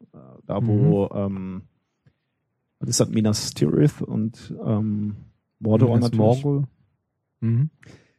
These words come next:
Speaker 1: Ähm, Lincolnshire, äh, in England oder Dunedin in Neuseeland haben ähnliches Wetter wie das Auenland, hat er rausgefunden.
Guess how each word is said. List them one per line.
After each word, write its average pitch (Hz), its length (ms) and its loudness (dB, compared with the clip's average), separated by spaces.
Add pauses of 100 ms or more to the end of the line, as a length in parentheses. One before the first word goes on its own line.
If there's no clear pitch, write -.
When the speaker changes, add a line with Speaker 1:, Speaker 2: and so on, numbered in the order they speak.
(140)
Speaker 1:
Ähm, 131 440 2 (220)
Lincolnshire, 160 1200 4 (300)
äh, 135 400 2
in 127 400 0
England 190 680 0 (140)
oder 131 440 4
Dunedin 135 1000 2
in 131 220 -2
Neuseeland 135 680 4
haben 135 140 0
ähnliches 143 540 0
Wetter 135 260 2
wie 123 40 0
das 110 180 0
Auenland, 151 600 -2
hat 160 60 -4
er 160 100 -2
rausgefunden. 180 600 -8